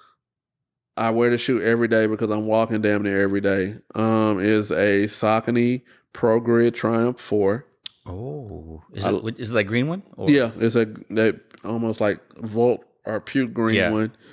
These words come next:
Speaker 1: Um, I love the big mesh holes on it. I love how comfortable it is. Uh, it's to the point now it's pretty much molded to my foot.
Speaker 2: Yeah.
Speaker 1: Um, Nike Free Run two.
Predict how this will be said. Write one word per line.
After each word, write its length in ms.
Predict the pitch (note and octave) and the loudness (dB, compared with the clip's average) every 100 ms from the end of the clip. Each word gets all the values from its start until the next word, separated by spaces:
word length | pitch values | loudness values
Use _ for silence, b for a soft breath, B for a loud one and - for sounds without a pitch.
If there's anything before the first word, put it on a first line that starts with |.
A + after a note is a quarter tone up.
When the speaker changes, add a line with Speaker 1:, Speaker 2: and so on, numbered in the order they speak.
| B B - | B B -4
Speaker 1:
Um, 480 | B2 A#2+ A#2 A2 G2+ | 0 2 4 2 2
I 80 | G2 | 0
love 320 | G#2+ A2+ A#2+ | 2 2 2
the 60 | A2 | 0
big 220 | A#2 A2+ | 0 2
mesh 260 | A2+ A2 | 0 0
holes 300 | A#2 A2 A2+ | 0 2 2
on 200 | A2+ A2+ | 0 2
it. 300 | A2+ A2 - _ _ _ _ _ - | 2 0 -2 _ _ _ _ _ -2
I 60 | |
love 160 | A2 G#2+ | 0 2
how 80 | G2 | 0
comfortable 480 | - A#2 A2+ A2+ A2+ | 0 -2 0 0 2
it 100 | A2+ | 4
is. 460 | A2 A2 A2 A2 | 4 4 2 0
Uh, 220 | D2 G#2+ A2 | 0 2 2
it's 80 | - | 2
to 100 | A#2+ | 0
the 80 | G#2 | 0
point 240 | A2 G#2+ | -2 0
now 200 | A2 G#2 | 2 2
it's 80 | G#2+ | 0
pretty 200 | A#2 G#2 | -2 -2
much 180 | G2+ G#2+ | -4 -4
molded 380 | G#2 G#2+ G#2 | -2 0 -2
to 100 | - | -4
my 120 | G2+ G#2 | -6 -4
foot. 420 | - A2+ A2 - - | 0 2 2 -2 -6
Speaker 2:
Yeah. 280 | F#2 F2 E2+ - | -6 -6 -8 -2
Speaker 1:
Um, 640 | A#2 A2+ A2 A2 G#2 - - - | 0 2 2 0 -2 -6 -16 -4
Nike 320 | A2 A2 C3+ | 0 0 -2
Free 200 | B2+ C#3 | 0 2
Run 220 | C#3+ D3 | 4 2
two. 360 | D3+ B2+ A#2+ | 2 0 0